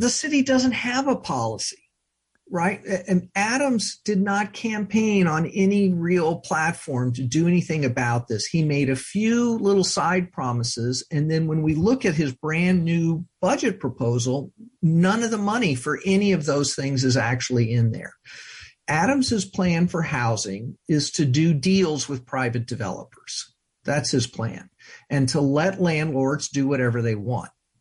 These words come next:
And that's gonna come at the expense of folks who are in the most vulnerable circumstances. Uh, some will manage to find other low-cost housing, but especially those people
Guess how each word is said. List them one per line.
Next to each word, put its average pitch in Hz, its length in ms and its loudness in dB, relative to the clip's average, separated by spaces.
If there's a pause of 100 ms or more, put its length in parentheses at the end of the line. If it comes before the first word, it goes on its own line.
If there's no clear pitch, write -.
(600)
And 151 140 0
that's 165 220 0
gonna 196 200 0
come 170 300 0
at 160 100 -2
the 160 120 2
expense 240 580 -2
of 127 160 0
folks - 680 -4 (280)
who 180 260 2
are 165 400 -2
in 170 300 0
the 185 80 2
most 147 360 0
vulnerable 131 520 0
circumstances. - 1300 -4 (440)
Uh, 131 120 0 (260)
some 208 580 0
will 190 200 4
manage 147 500 -2
to 165 60 -8
find 143 480 -4
other 165 540 0 (120)
low-cost 139 600 -2
housing, 127 600 0 (240)
but 156 300 -2
especially 254 840 0
those 165 360 -2
people 131 640 -2